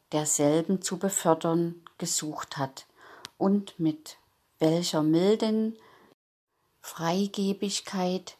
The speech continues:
er sowohl unser allgemeinen Bedürfnisse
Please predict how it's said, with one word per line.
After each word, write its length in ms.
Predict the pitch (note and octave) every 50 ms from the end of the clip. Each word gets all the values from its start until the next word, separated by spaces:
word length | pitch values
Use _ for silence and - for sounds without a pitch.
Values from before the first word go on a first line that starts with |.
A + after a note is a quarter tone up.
| _ - _ _ _ _ _ _
er 300 | F3+ F3 F3 F3+ F#3 F#3
sowohl 540 | - - F3+ D#3+ D#3 E3 E3+ E3+ F3 F3
unser 720 | - - - F3 E3+ G3 G3 G3 - F#3 F3+ F3 D#3+ - - -
allgemeinen 800 | E3 E3 F3 E3 - E3+ E3+ E3 D#3+ D#3 D#3+ D#3+ D#3+ D#3+ D#3 D3+
Bedürfnisse 920 | D3+ D3 - D#3+ E3+ F#3+ A3+ A3+ - - A#3 A3+ A3 - - A3 G#3+ A3